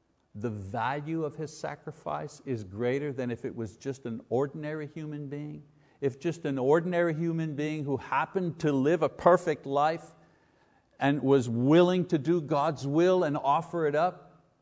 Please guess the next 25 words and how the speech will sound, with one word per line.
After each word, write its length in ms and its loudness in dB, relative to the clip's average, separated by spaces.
that 500 0
person 460 0
could 180 0
only 320 2
offer 480 2
one 380 4
life 640 2
for 300 2
one 340 0
life. 640 -6
But 160 -8
because 360 -8
Jesus 500 -8
had 180 -6
a 60 -4
divine 640 -4
nature, 520 -12
the 140 -4
value, 840 -6
the 140 0
intrinsic 720 -2
value 720 -6
of 240 -6
his 300 -6
life 640 -10